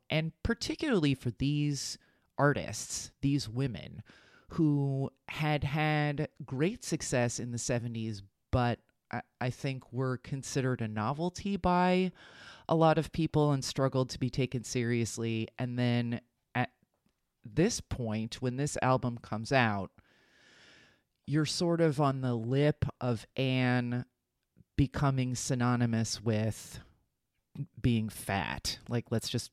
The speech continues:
put it out there that that was, like, you know, she was the fat one in Heart. And it's like, there are all those, there are all those, like, problematic, body shaming, reductive,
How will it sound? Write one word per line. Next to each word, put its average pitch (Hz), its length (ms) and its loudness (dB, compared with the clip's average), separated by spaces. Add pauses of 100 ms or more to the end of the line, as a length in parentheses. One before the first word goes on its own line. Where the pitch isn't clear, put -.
(160)
put 113 160 2
it 104 100 -4
out - 220 -2
there 69 340 -4
that - 140 0
that 123 180 6
was, 113 200 -2
like, 107 420 0 (500)
you 127 120 -4
know, 101 300 -6
she - 220 -2
was 117 280 0 (140)
the 101 140 -2
fat - 440 -6
one 147 360 -2
in 170 220 -2
Heart. 170 460 0 (100)
And 139 120 -2
it's - 180 -6
like, 123 380 4 (640)
there 135 180 4
are 131 60 4
all 131 140 4
those, 123 680 2 (960)
there 131 180 2
are 135 60 4
all 135 100 6
those, 127 280 2
like, 113 460 -2 (340)
problematic, 123 1000 2 (320)
body 127 400 2
shaming, 117 680 -4 (140)
reductive, 117 1000 -2